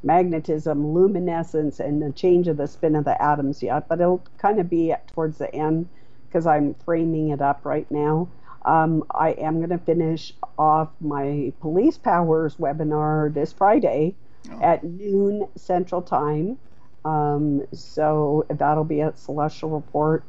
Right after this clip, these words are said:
Speaker 1: dot com. And then articles, you can pick 'em up at shepherds heart dot life or on Steve's site, um, wherever they get, they manage to get around to.
Speaker 2: Mm.
Speaker 1: So.
Speaker 2: Okay. Let me finish with this question. This come, this come in, in,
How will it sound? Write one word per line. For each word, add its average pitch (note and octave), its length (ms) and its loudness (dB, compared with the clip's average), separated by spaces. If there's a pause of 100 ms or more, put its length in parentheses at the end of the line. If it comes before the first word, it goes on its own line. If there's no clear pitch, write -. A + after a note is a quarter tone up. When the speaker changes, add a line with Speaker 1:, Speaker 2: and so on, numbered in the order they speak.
(140)
Speaker 1:
dot C3+ 320 0
com. E3 400 -2 (340)
And E3 120 2
then D#3 400 4 (240)
articles, E3 580 2
you - 60 -14
can D3 200 -6
pick D#3+ 200 -2
'em D#3+ 160 0
up D#3 240 2 (340)
at D3+ 260 0
shepherds D#3+ 420 -8
heart D3 240 -2
dot D3 240 0
life F#3+ 420 2
or C3+ 260 -6 (140)
on C#3+ 200 -4
Steve's G3+ 380 -4
site, F3 420 2 (440)
um, C#3+ 420 -4 (380)
wherever D3+ 640 0 (180)
they D#3 100 0
get, D3 280 -2
they D3+ 120 2
manage D3 440 0
to F3+ 80 -2
get D3 180 0
around C#3+ 420 0
to. - 80 -6
Speaker 2:
Mm. D3 240 0
Speaker 1:
So. D3 400 -2 (400)
Speaker 2:
Okay. A2 240 -10 (380)
Let A#3+ 100 -2
me A3+ 100 2
finish G#3 260 -2
with E3 100 -2
this C#3+ 120 -2
question. E3+ 300 0
This D#3+ 120 0
come, D#3+ 220 0
this F3+ 180 0
come E3 200 2
in, C#3 80 4
in, C3+ 220 0